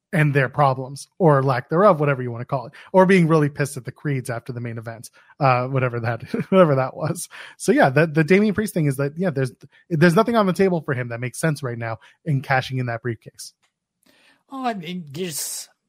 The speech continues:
Speaker 2: cashing in wants to, to screw over Drew after Drew, uh, you know, wins the title. Drew finishes his story, and then Priest just comes in and screws him over, and then Drew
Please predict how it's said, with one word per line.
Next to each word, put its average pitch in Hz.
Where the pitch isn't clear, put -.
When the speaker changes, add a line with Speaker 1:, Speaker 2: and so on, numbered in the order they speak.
Speaker 2:
cashing 143
in 160
wants 139
to, 135
to 123
screw 156
over 160
Drew 127
after 143
Drew, 160
uh, 127
you 151
know, 156
wins 143
the 151
title. 156
Drew 135
finishes 156
his 156
story, 147
and 135
then 135
Priest 139
just 135
comes 139
in 143
and 139
screws 143
him 127
over, 139
and 170
then 143
Drew 151